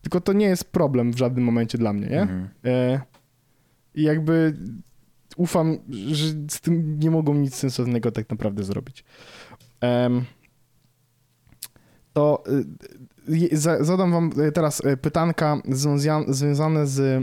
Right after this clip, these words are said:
Speaker 1: mm, tym, czy zgadzacie się z danymi, e, stwierdzeniami.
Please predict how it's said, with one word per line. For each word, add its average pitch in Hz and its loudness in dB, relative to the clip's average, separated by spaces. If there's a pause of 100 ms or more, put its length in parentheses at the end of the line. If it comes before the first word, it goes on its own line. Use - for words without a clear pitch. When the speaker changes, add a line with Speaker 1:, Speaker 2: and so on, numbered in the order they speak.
Speaker 1:
mm, 127 0 (640)
tym, 135 2 (240)
czy 160 0
zgadzacie 156 0
się 156 0
z 147 -2
danymi, 143 2 (340)
e, 127 0
stwierdzeniami. 123 0